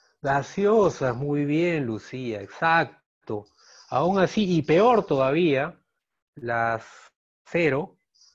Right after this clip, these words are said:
tienen más sodio. ¿Para qué? Para darle más sabor, porque obviamente sacarle el azúcar a la gaseosa no trae buenas ventas para,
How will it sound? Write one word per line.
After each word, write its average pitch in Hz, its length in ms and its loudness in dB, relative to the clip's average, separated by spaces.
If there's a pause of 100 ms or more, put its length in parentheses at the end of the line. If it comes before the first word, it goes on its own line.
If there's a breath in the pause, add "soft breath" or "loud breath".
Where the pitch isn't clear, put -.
(120)
tienen 180 200 -6
más 202 140 0
sodio. 131 420 0
¿Para 135 180 -2
qué? 170 140 -6
Para 147 140 -2
darle 143 140 -4
más 139 200 -8
sabor, 139 400 -8
porque 117 360 -10
obviamente 120 320 -10
sacarle 151 300 -2
el 156 80 2
azúcar 156 320 -2
a 156 60 -2
la 131 100 -4
gaseosa 147 580 -8
no 123 380 -16
trae 123 280 -8
buenas 110 300 -12
ventas 110 400 -12
para, 98 320 -14